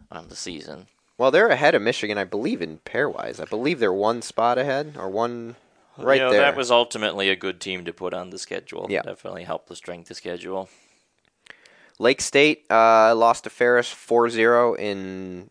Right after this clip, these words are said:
Speaker 2: a beatdown, and then they won four to one. Uh, both games were relatively even, and each team just kinda got the goals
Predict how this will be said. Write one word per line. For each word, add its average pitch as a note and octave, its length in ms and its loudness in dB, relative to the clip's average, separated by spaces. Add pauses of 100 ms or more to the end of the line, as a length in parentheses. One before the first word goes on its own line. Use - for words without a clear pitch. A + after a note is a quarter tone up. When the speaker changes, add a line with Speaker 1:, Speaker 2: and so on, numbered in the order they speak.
Speaker 2:
a - 80 -20
beatdown, A2+ 460 -4 (200)
and F#2+ 220 -4
then F#2+ 160 -6
they F#2+ 120 -2
won F#2 360 -4
four F#2+ 260 -2
to F#2+ 80 0
one. G2+ 560 -2
Uh, F2 220 -2
both G2 320 -2
games G2+ 280 -4
were G2+ 60 -6
relatively G2 480 -2
even, G2+ 380 -6
and F2 320 -8
each F#2 240 -12
team F#2 200 -12
just F2 220 -10
kinda F2 360 -6 (380)
got G2+ 240 2
the G#2 60 -10
goals G2 540 2